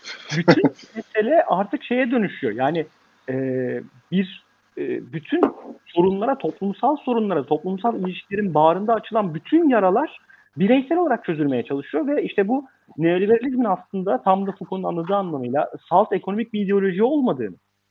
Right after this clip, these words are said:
Speaker 1: bir öznellik
Speaker 2: Hı hı.
Speaker 1: biçimi de yarattığını ve bu öznellik
Speaker 2: Hı hı.
Speaker 1: biçiminin de, e, baş düşmanının aslında yani ya da bizim, e, eleştirel cepheden yaklaş-, yaklaştığımız için söyleyelim,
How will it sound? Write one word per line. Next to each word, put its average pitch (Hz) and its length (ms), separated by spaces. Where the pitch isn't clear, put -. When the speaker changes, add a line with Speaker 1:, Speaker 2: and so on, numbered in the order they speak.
Speaker 1:
bir 208 160
öznellik 165 500
Speaker 2:
Hı 208 40
hı. 214 40
Speaker 1:
biçimi - 360
de 190 60
yarattığını 160 680
ve 185 160
bu 190 160
öznellik 202 380
Speaker 2:
Hı 220 40
hı. 202 80
Speaker 1:
biçiminin 208 440
de, 202 100
e, 139 260
baş 185 180
düşmanının 202 680
aslında 151 480
yani 143 300
ya 135 120
da 143 180
bizim, 165 320
e, 139 40
eleştirel 151 440
cepheden 175 300
yaklaş-, 143 480
yaklaştığımız 143 580
için 131 220
söyleyelim, 147 400